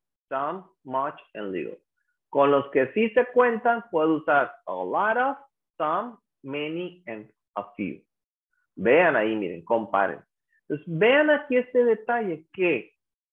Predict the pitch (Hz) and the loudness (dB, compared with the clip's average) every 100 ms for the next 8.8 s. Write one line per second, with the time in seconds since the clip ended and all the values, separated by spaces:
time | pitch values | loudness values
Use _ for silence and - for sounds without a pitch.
0 | _ _ _ _ _ _ _ _ _ _ | _ _ _ _ _ _ _ _ _ _
1 | _ - 165 170 165 156 160 165 208 294 | _ 2 4 4 2 0 0 0 0 0
2 | 277 208 233 - _ _ _ _ _ _ | 2 0 -2 -8 _ _ _ _ _ _
3 | _ - 156 160 160 175 170 202 208 185 | _ -10 -4 -4 -4 -4 -2 -2 -4 -6
4 | 185 - 190 170 147 143 147 160 - 117 | -8 -8 -6 -6 -8 -10 -8 -8 -10 -12
5 | 117 - _ - 160 165 156 160 151 180 | -12 -14 _ -2 2 4 2 0 0 0
6 | 214 269 269 240 220 247 254 - _ - | 0 -2 0 0 0 -2 -4 -8 _ -8
7 | 151 147 160 156 160 147 143 131 135 156 | -8 -2 -2 -2 -6 -4 -4 -2 -4 -4
8 | 180 151 123 139 160 123 120 113 | -6 -4 -2 -2 -6 -10 -16 -20